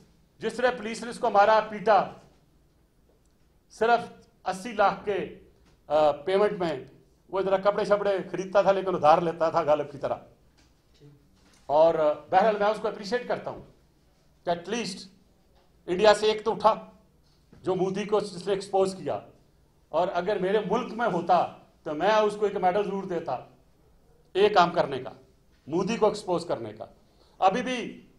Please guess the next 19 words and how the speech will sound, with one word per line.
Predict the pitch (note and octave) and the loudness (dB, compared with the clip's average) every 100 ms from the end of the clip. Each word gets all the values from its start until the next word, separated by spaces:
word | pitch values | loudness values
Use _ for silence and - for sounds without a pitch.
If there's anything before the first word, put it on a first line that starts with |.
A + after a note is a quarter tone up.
| - | -8
हमें | G3 A#3 A3+ - - - _ - | -2 0 0 -4 -12 -20 _ -20
यूएन | A#2+ G3 G3+ | -6 0 2
में | G3+ F#3 | 0 0
जाके | F3 F3 F#3+ | 0 0 -4
ये | F3 | -8
रजिस्टर | - E3+ G#3+ | -8 -6 -6
कराना | F#3+ E3+ E3 | -4 -4 -4
चाहिए | E3+ F3 E3+ E3 - - - | -2 -4 -4 -6 -10 -20 -12
कि | F#3+ F#3+ - - | -12 -12 -16 -10
इसको | A3+ - - - G#3 A3 | -8 -8 -14 -2 2 2
हमने | - F#3+ G3 G#3 | 0 -4 -2 -4
पहले | G3+ - A3 A3 A3+ | -4 -6 -2 0 0
expose | A3 - F#3+ G3 - | -2 -6 -2 -2 -4
किया | F#3 G3 | -2 0
था। | F#3+ E3+ F#2+ - _ _ _ _ _ _ _ _ _ - | 0 -4 -8 -16 _ _ _ _ _ _ _ _ _ -18
अथेंटिक | D3+ - G3+ A#3 A3+ | -14 -6 -6 -6 -6
एक | A3+ | -8
किताब | - - G3 A3 | -10 -6 -2 0
है, | G3 - - | -2 -6 -12